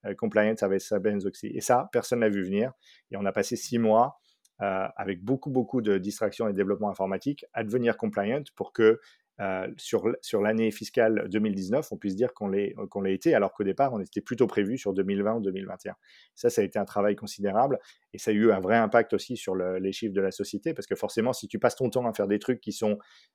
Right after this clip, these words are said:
importants, mais qui ont rien à voir avec le, avec le, la satisfaction de tes clients, et cetera, et cetera, euh, bah, ça ralentit le business d'autant plus, quoi.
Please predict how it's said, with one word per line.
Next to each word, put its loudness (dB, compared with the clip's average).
importants, 4
mais -2
qui -6
ont -4
rien -2
à 2
voir 2
avec -4
le, -4
avec 0
le, -4
la -4
satisfaction -2
de -4
tes 2
clients, 0
et -4
cetera, -4
et -6
cetera, 0
euh, -4
bah, -4
ça -4
ralentit -6
le -4
business -4
d'autant -6
plus, -16
quoi. -20